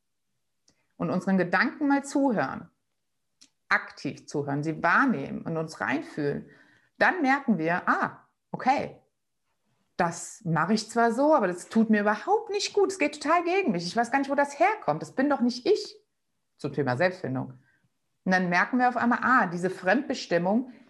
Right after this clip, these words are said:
die lege ich ab. Und da gibt's, und ich mache auch gerade hier, ich nehme hier die Hände und lege das von den Augen ab.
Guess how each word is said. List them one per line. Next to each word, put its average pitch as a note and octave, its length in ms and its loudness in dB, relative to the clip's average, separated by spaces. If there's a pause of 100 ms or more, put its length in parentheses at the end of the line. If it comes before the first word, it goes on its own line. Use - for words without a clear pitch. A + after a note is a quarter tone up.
(120)
die G3 80 4
lege G3 360 2
ich - 280 -2
ab. - 340 -4
Und D#3+ 80 -4
da D#3 40 4
gibt's, G#3+ 220 -2
und E3+ 100 -4
ich D#3+ 100 -2
mache G3 260 4
auch E3 100 2
gerade E3 320 4
hier, E3 140 2
ich D#3+ 160 -2
nehme F#3+ 200 0
hier F3+ 140 2
die E3 120 2
Hände G#3+ 380 4
und F3+ 100 2
lege G3 220 0
das F#3 140 2
von F3 120 -2
den D#3+ 140 0
Augen A#3 360 4
ab. A#3+ 300 0